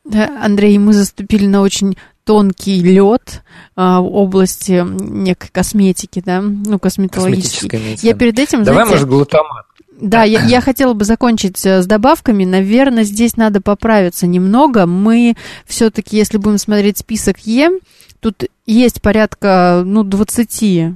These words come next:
Speaker 1: а, вот этих маркировок, которые относят сейчас к неразрешенным добавкам. Ну, я поясню, что это в Российской Федерации, но тут есть пометка, что нужно смотреть. Эти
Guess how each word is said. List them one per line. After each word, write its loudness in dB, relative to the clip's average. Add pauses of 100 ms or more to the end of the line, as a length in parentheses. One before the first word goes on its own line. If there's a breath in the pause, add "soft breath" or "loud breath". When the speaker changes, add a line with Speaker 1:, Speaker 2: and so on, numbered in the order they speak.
(140)
Speaker 1:
а, -4
вот -8
этих -4
маркировок, 2
которые 2
относят -2
сейчас -2
к -20
неразрешенным 0
добавкам. -2
Ну, -2
я 0
поясню, -4
что -8
это -10
в -4
Российской -4
Федерации, 0 (400 loud breath)
но 2
тут -2
есть 2
пометка, 0
что -2
нужно 0
смотреть. -2
Эти 0